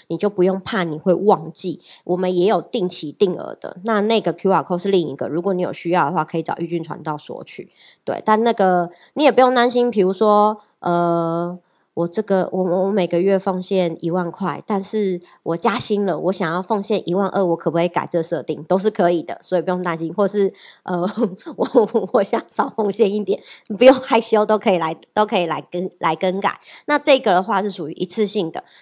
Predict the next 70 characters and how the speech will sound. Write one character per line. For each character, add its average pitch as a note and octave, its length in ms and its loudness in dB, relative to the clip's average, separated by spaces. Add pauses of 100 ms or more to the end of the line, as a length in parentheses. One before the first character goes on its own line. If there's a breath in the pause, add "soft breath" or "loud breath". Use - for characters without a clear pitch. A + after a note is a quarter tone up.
所 B3 140 2
以 - 20 6
如 B3 180 2
果 B3+ 140 6
你， E3+ 460 -2
呃 E3+ 280 -2 (360)
，A A3 100 6
T A3+ 140 0
M G#3 100 0
不 G3+ 100 -2
方 F#3+ 280 0
便， F#3+ 260 0
或 G#3+ 140 -4
是 A#3 80 -6
你 F3 100 -4
在 G3 80 -4
海 - 220 -4
外 F#3 200 0
弟 F3+ 120 -2
兄 F3+ 120 0
姐 - 140 -10
妹， F3+ 160 -4
你 F3 100 0
想 D3 220 -4
要 D#3+ 80 -2
用 F#3 240 0 (240 loud breath)
线 A3+ 240 2
上 G3+ 180 2
刷 F3 240 4
卡 F#3+ 300 -6 (160)
的 C3 180 0
方 F3+ 300 4
式 F#3 200 -2
的 E3 120 2
话， F#3+ 160 -4
也 D3+ 100 -6
是 - 140 -4
可 E3 160 -2
以， G2+ 40 -8
就 F3+ 100 -4
是 F#3 100 0
扫 - 180 -2
这 G3 160 0
个 - 60 -8
Q F#3 160 0
R D#3+ 140 2
code， - 220 -4
它 F3+ 120 -8
会 F#3+ 140 0
导 G3 240 4
引 F#3+ 200 0
到 F3+ 220 2
一 F3 100 2
个 F3 140 -2
叫 F3+ 160 0
蓝 E3 180 0
星 F#3 220 -4
金 F#3 160 -2
流 E3+ 100 -2
的 - 120 -10
平 D#3+ 240 -6
台 D#3+ 220 -8
去 F3+ 260 -2
做 F3 380 -2 (200 soft breath)
信 - 160 -4
用 F#3+ 160 0
卡 F3 220 -10
的 C#3 160 -12
支 E3+ 260 -8
付。 F3 140 -8